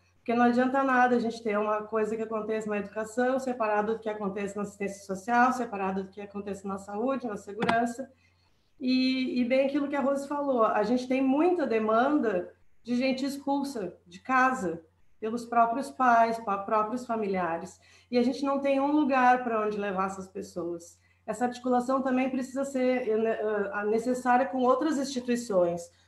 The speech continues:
com o Conselho Tutelar, por exemplo. Que, pensem vocês, nós, uma situação de mãe de L G B T,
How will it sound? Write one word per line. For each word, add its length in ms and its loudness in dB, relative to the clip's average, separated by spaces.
com 100 0
o 60 -2
Conselho 440 4
Tutelar, 680 6
por 160 -2
exemplo. 560 -4
Que, 200 0
pensem 340 2
vocês, 540 2
nós, 400 4
uma 140 0
situação 580 0
de 100 -2
mãe 220 4
de 80 2
L 140 4
G 100 2
B 160 4
T, 460 2